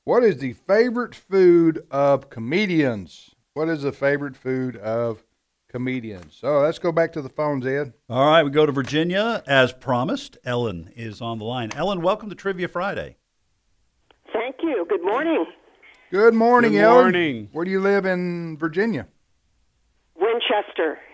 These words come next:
Speaker 1: Okay, wonderful. Uh, that's the northern.
Speaker 2: Speaking of rifles.
Speaker 1: Northern.
Speaker 4: Oh,
Speaker 3: It's
Speaker 4: well
Speaker 3: northwest.
Speaker 4: done.
Speaker 3: Yes,
Speaker 1: You're almost,
Speaker 3: it's
Speaker 1: you're not
Speaker 3: fairly
Speaker 1: too
Speaker 3: close
Speaker 1: far.
Speaker 3: to the West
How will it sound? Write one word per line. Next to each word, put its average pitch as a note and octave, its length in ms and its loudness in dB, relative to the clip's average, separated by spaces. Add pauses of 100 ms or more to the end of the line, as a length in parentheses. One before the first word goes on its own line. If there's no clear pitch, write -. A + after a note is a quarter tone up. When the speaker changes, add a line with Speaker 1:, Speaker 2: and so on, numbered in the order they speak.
(140)
Speaker 1:
Okay, G3 480 -2
wonderful. E3 500 -10 (540)
Uh, B2 300 -2
that's C#3+ 300 -8 (180)
the B2+ 80 -6
northern. C3 420 -4
Speaker 2:
Speaking C3+ 260 -4
of G2 120 -8
rifles. G#2+ 460 -6 (280)
Speaker 1:
Northern. G#2 400 -20 (280)
Speaker 4:
Oh, E3 440 -2
Speaker 3:
It's F#2+ 80 -8
Speaker 4:
well C3 140 -4
Speaker 3:
northwest. F#3 240 0 (120)
Speaker 4:
done. F2+ 120 -10
Speaker 3:
Yes, - 80 -10
Speaker 1:
You're G3 160 6
almost, G#3+ 380 6
Speaker 3:
it's - 240 -20
Speaker 1:
you're F#3+ 120 0
not G3+ 140 2
Speaker 3:
fairly G3+ 60 0
Speaker 1:
too F#3+ 120 -2
Speaker 3:
close F#3+ 240 4
Speaker 1:
far. - 140 -18
Speaker 3:
to G3+ 100 6
the E3+ 80 4
West F#3 240 -2